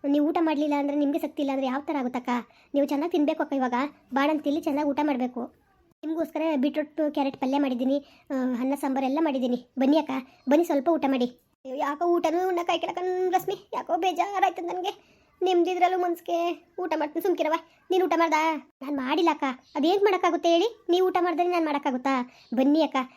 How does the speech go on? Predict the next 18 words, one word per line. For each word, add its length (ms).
ಅಯ್ಯೋ, 260
ಇಷ್ಟಕ್ಕೆಲ್ಲ 400
ತಲೆಗೆಡ್ಸ್ಕೊಂಡ್ರೆ 600
ಹೇಗೆ? 220
ಆ, 400
ಒಂದ್ 280
ಮನೆ 160
ಅಂದ್ಮೇಲೆ, 300
ಒಂದ್ 100
ಸಂಸಾರ 280
ಅಂದ್ಮೇಲೆ 360
ಜಗಳ 260
ಬರುತ್ತೆ 340
ಹೋಗುತ್ತೆ, 380
ಅದಕ್ಕೆಲ್ಲ 640
ಉರಿ 180
ಮಾಡ್ಕೋಬಾರ್ದು 440
ಅಕ್ಕ. 120